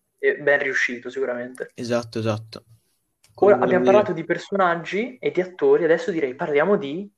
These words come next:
Speaker 1: vere e proprie serie T V. Io direi nominatemi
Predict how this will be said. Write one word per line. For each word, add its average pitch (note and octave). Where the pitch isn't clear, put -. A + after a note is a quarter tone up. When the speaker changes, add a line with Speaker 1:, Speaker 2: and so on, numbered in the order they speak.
Speaker 1:
vere D#3
e E3+
proprie D#3
serie D#3
T -
V. D3
Io C4
direi B2
nominatemi D3+